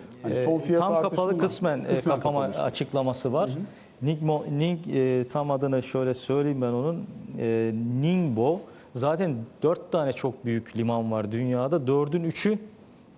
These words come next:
Speaker 2: e, Çin limanı.
Speaker 1: Hı hı.
Speaker 2: İşte Şangay, Singapur, Ningbo ve Shenzhen. Bir tek arada Singapur ikinci sırada. Dünyadaki toplam konteyner elleşlemenin yüzde otuz üçü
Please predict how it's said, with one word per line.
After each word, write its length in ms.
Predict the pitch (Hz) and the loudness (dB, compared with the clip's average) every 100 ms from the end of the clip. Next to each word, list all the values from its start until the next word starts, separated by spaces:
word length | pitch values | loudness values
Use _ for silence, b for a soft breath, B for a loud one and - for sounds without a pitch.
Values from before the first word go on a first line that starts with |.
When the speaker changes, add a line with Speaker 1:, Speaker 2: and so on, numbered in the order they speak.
| 208 156 | -14 -2
Speaker 2:
e, 480 | 123 120 117 113 123 | 0 2 0 -2 -4
Çin 280 | - 202 185 | -2 0 2
limanı. 280 | 143 101 90 - - | 0 -2 -4 -10 -10
Speaker 1:
Hı 60 | 117 | -8
hı. 340 | 107 120 87 | -6 -8 -6
Speaker 2:
İşte 340 | 113 - 147 131 | -6 0 0 0
Şangay, 600 | - 156 165 139 165 190 - - - 143 | -2 0 2 2 0 -2 -8 -20 -20 -16
Singapur, 640 | - 147 156 147 151 170 | -4 0 0 0 0 0
Ningbo 540 | 151 156 160 151 185 170 | 2 2 2 2 4 2
ve 120 | 180 | 2
Shenzhen. 500 | - 175 156 131 90 - - - | 0 0 2 0 -2 -10 -20 -18
Bir 60 | - | -2
tek 160 | 196 | 2
arada 340 | 160 151 160 202 | 4 4 4 2
Singapur 540 | - 180 175 170 147 | 2 2 2 2 0
ikinci 380 | 139 - 156 156 | -2 -2 0 0
sırada. 460 | - 127 113 170 202 B B B - | 0 2 4 2 -2 B B B -4
Dünyadaki 480 | 131 156 170 180 - | 0 2 2 0 0
toplam 420 | 160 156 180 156 - | -2 0 -2 -4 -8
konteyner 580 | 139 135 135 180 185 156 | -4 -4 -2 -2 2 2
elleşlemenin 800 | 123 120 113 - 110 107 139 190 - - B B - | 2 2 0 0 -2 0 0 -4 -10 -20 B B -6
yüzde 320 | 127 135 143 | -4 -2 0
otuz 260 | 185 - 139 | 0 0 -6
üçü 320 | 127 185 | -2 -2